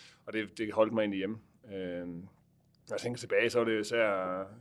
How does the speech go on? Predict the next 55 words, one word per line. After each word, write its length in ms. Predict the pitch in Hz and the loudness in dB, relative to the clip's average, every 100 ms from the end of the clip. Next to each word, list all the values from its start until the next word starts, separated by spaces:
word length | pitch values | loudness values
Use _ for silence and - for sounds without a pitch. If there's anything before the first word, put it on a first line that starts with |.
| 127 | -20
hvis 120 | 110 | -6
der 100 | 113 | -2
er 60 | 107 | 2
noget, 120 | 120 | 4
jeg 80 | 120 | 4
tænker 180 | 117 | 0
tilbage 200 | 98 113 110 | 0 0 2
på, 200 | 117 104 | 2 2
som 200 | 107 101 | -2 -2
var 140 | 95 | -2
noget, 180 | 101 110 | 0 -2
man 80 | 104 | -4
måske 240 | 98 110 | -6 -6
skulle 160 | 104 98 | -6 -4
have 80 | 101 | 0
gjort, 100 | 107 | 0
så 60 | 110 | 2
var 120 | 101 | 2
der 80 | 101 | 2
en 60 | |
mulighed 280 | 107 110 107 | 0 0 0
i 20 | 107 | 0
Berlin 320 | 101 113 98 | 0 -2 -6
på 80 | 95 | -8
et 40 | |
tidspunkt, 320 | 107 104 101 | -10 -6 -8
da 60 | 95 | -6
de 160 | 98 104 | -2 2
var, 360 | 95 90 90 - _ _ _ _ _ _ _ _ 117 | 2 2 -4 -10 _ _ _ _ _ _ _ _ -8
da 40 | |
de 200 | 110 107 | -6 0
var, 300 | 104 98 95 | 2 4 2
øhm, 680 | 95 95 95 95 95 95 101 107 - _ _ _ | -2 -4 -6 -8 -10 -12 -14 -16 -20 _ _ _
på 80 | - | -2
vej 140 | 95 | 0
frem. 220 | 107 104 110 | 0 -2 -4
Altså, 140 | - 113 | -10 -10
øh, 320 | 107 104 104 | -6 -4 -4
da 60 | 104 | -6
de 120 | 107 | -2
lå 300 | 107 107 101 | 0 2 0
de 20 | 101 | 0
her 200 | 107 98 | 0 0
seks, 240 | - 110 | -2 -6
syv, 720 | - - - - - - 113 107 | -6 -6 -6 -6 -6 -2 2 2
otte 100 | 110 | 2
stykker 240 | 113 110 | 2 2
i 40 | 104 | 2
ligaen 400 | 107 110 107 98 | 0 0 2 2
og, 180 | 98 | 0
øh, 260 | 98 101 101 | 0 0 -2
i 60 | 98 | -2
Bundesligaen 500 | 110 110 117 107 95 | -2 -2 -2 -2 -2
og 60 | 95 | -4
havde, 160 | 101 | -6